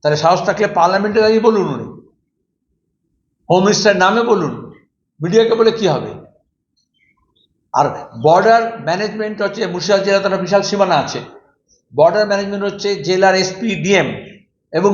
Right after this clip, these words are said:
বিএসএফ এর অফিসার, সব মিলে মাসে মাসে বৈঠক করার কথা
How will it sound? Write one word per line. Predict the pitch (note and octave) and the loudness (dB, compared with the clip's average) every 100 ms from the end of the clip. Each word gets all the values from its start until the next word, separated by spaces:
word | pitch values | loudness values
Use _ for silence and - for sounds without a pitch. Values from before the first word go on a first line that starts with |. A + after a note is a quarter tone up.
| F#3+ | 2
বিএসএফ | G3 G3+ F3+ | 2 2 4
এর | |
অফিসার, | F3+ E3+ D3+ C3 - - - _ | 2 2 0 -2 -4 -14 -20 _
সব | - F#3 D#3+ | 0 0 0
মিলে | F#3 G#3+ | 0 0
মাসে | A3 E3 D#3 | 2 0 0
মাসে | F#3 F3+ | -2 -2
বৈঠক | D#3+ D#3+ F3 | -4 -2 0
করার | E3 C#3 | 0 0
কথা | C3 A#2+ | -2 -6